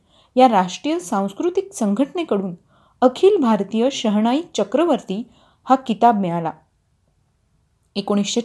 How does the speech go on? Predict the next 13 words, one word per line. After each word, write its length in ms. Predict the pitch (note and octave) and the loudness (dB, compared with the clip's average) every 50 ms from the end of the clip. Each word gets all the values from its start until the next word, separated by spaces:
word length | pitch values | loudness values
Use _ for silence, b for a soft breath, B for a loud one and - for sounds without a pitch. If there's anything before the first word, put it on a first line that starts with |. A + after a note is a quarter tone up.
| - | -2
छप्पन्नमध्ये 680 | - A#3 - - - G3+ G3+ G#3 G#3+ A#3+ C4 B3+ A3 E3+ - b b b b b b b | -2 -4 -2 -2 -2 0 0 2 0 0 0 0 -2 -6 -8 b b b b b b b
संगीत 440 | - - D4+ D4 D4+ D#4+ A#4 A#4+ - | 2 4 4 6 6 4 0 0 0
नाटक 360 | E4+ B3+ A3+ - B3 B3 - | 0 0 0 0 -2 -2 -4
अकादमीतर्फे 920 | - - - G#3+ G#3 G#3+ G#3 A3 G#3+ - A#3 D4 - - G3 F3 F3+ F3+ b b b b b | -4 -2 0 0 0 2 0 0 0 0 -2 -2 -2 -2 -4 -4 -4 -6 b b b b b
सन्मान 460 | - - C#4+ C4 B3+ B3+ C#4 C#4 B3+ | -4 2 4 4 6 6 6 6 4
लाभला 340 | G#3+ F#3 F#3 F3+ F3+ F#3 E3+ - - _ _ _ _ _ - | 4 2 2 0 0 -2 -2 -2 -6 _ _ _ _ _ 0
आणि 300 | G3 G#3 C4 C#4 G#3+ D#3+ - b b b b b b | 2 2 4 4 2 0 -4 b b b b b b
एकोणीसशे 460 | G3 G3+ G3+ G#3 G#3 G3+ G#3 - B3+ | -2 0 0 0 -2 -2 -2 -2 -4
एकसष्टमध्ये 920 | B3 - G3 G3 G3+ - - D4 D#4 - - D#4+ C#4 A3+ G3+ - A#3+ F#3 - - b b b b b b | -4 -2 -4 -6 -4 -2 -2 -2 -2 -2 -2 0 0 0 0 0 -2 -4 -4 -8 b b b b b b
भारत 460 | A3+ A3+ A#3+ A3+ B3+ C4+ F4 G#4 - | 0 2 4 4 4 4 2 0 0
सरकारकडून 640 | - E4+ C4+ A#3+ - A3 G#3 G#3 G#3 B3+ B3 G3 F3 F#3 G#3 - _ _ - | 2 2 2 2 2 0 0 0 2 0 0 0 -2 -6 -10 -14 _ _ 0
पद्मश्री, 560 | A#3 A3+ G#3 A3 C4+ E4+ G4 - - F#3 D#3+ - - _ _ _ _ _ _ _ _ _ - | 2 2 4 4 2 0 0 -4 -6 -6 -8 -8 -12 _ _ _ _ _ _ _ _ _ -4
एकोणीसशे 480 | F#3+ F#3+ - G#3+ G#3+ G#3+ - - C4+ | -2 0 0 0 -2 -2 -2 -2 -4